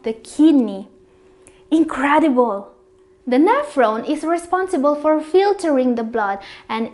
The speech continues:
it's what gives the kidney all its functionalities.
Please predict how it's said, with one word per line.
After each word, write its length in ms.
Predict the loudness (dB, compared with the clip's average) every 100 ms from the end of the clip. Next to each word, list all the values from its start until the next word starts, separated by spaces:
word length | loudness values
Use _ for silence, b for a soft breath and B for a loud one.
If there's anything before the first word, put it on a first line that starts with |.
| -2
it's 340 | 0 0 -4 -4
what 440 | -2 0 -2 -6
gives 520 | 2 4 4 2 -4 -14
the 160 | -6 -6
kidney 640 | -6 -2 4 4 4 0 -2
all 320 | 0 0 -2 -2
its 320 | -2 -2 -12
functionalities. 1400 | -6 -4 -4 -4 -2 0 0 0 -4 -8 -10 -12 -20